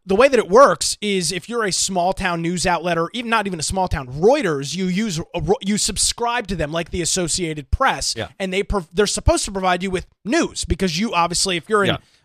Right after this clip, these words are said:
Speaker 1: Boise, Idaho, you don't
Speaker 2: It's
Speaker 1: have a
Speaker 2: small,
Speaker 1: reporter
Speaker 2: it's
Speaker 1: in
Speaker 2: supply your own,
Speaker 1: Jacksonville,
Speaker 2: right?
Speaker 1: Florida. Exactly. So you subtract,
Speaker 2: And
Speaker 1: you contract Reuters or the Associated Press. Go ahead.
Speaker 2: Yeah, so,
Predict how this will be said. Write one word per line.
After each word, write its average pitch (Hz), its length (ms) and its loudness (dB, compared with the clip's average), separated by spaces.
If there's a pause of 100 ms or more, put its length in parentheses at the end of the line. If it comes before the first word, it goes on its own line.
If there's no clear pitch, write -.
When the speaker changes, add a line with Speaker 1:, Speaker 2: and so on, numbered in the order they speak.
Speaker 1:
Boise, 202 380 0
Idaho, 185 300 2
you 180 120 -2
don't 214 120 -2
Speaker 2:
It's 165 80 -10
Speaker 1:
have 196 140 4
a - 20 0
Speaker 2:
small, 147 240 4
Speaker 1:
reporter 196 260 6
Speaker 2:
it's 175 80 0
Speaker 1:
in 165 60 -6
Speaker 2:
supply 143 180 6
your - 40 6
own, 127 100 6
Speaker 1:
Jacksonville, 151 320 2
Speaker 2:
right? 196 100 -6
Speaker 1:
Florida. 226 380 2
Exactly. 170 580 -4 (220)
So 214 120 -4
you 190 400 -4
subtract, 180 640 -2
Speaker 2:
And 165 80 0
Speaker 1:
you 170 60 -6
contract 180 480 -2
Reuters 165 480 0
or 156 120 0
the 143 140 -6
Associated 131 640 -6
Press. - 260 -16
Go 143 160 -4
ahead. 101 200 -10 (300)
Speaker 2:
Yeah, 139 280 2
so, 180 320 4